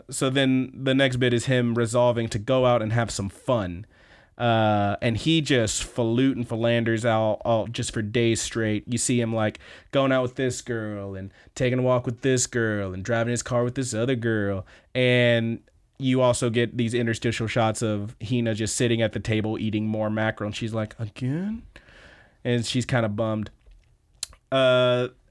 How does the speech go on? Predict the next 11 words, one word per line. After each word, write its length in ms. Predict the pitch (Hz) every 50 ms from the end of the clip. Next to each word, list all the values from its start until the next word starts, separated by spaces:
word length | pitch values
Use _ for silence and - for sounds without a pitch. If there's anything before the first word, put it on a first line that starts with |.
| _ _ _ _ _ _ _ _ -
a 80 | 131
few 180 | 131 - 160 160
days 220 | 156 156 147 131
af-, 220 | 139 135 131 127 -
uh, 240 | - 131 127 123 107
a 60 | 123
few 160 | 120 - 175
days 180 | 160 156 147 127
of 80 | 123 120
this 160 | 123 120 110
later, 560 | 117 113 117 120 117 113 110 107 107 107 107